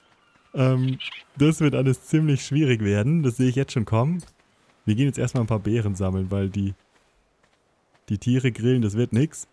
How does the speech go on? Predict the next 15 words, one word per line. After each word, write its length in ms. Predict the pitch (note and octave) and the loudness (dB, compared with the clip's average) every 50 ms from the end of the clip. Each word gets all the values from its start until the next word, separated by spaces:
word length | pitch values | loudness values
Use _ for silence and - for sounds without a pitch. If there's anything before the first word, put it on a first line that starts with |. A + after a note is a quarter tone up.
| _ _ | _ _
Da 80 | - G#2 | -4 -4
unten 260 | G2+ - - B2+ - | -4 -4 -6 -6 -6
war 160 | C3+ C#3 C#3+ | -4 -4 -4
irgendwas, 400 | A#2+ A#2 A#2+ G#2 G2+ F#2 F#2 - | -4 -4 -6 -6 -6 -6 -6 -6
ne? 200 | G2 A2+ C3 B2+ - - | -6 -6 -6 -6 -8 -14
Habt 140 | - - - B2 | -20 -12 -10 -10
ihr's 120 | A#2 - | -10 -10
gesehen? 360 | - A2+ - D3 D3 A#2 F2 - _ _ _ _ _ _ _ _ _ _ _ - - - C6+ - C6+ C6+ - D3 _ _ _ _ _ - - - - - - _ _ _ _ _ _ _ _ - - - | -10 -8 -6 -4 -4 -6 -8 -10 _ _ _ _ _ _ _ _ _ _ _ -20 -20 -20 -20 -20 -20 -20 -20 _ _ _ _ _ _ -20 -20 -20 -20 -20 -20 _ _ _ _ _ _ _ _ -20 -20 -14
Müssen 160 | - - F2+ | -10 -10 -8
schnell 180 | - G#2 F#2+ | -6 -6 -6
was 160 | F2 F2+ - - | -6 -6 -8 -8
essen. 340 | - G2+ - - G2 D#2 D2 - _ _ _ _ _ _ _ - _ _ _ _ _ _ - - - - - - - - - - _ _ - _ _ - - - | -8 -8 -8 -8 -10 -10 -12 -16 _ _ _ _ _ _ _ -20 _ _ _ _ _ _ -20 -20 -20 -20 -20 -20 -20 -20 -20 -20 _ _ -20 _ _ -20 -10 -8
Was 200 | - E2+ - - | -8 -8 -6 -6
war 200 | A2 B2+ C3+ G2+ E2+ | -4 -4 -4 -4 -4
das? 280 | D#2+ D2+ D2 - - | -6 -8 -8 -12 -16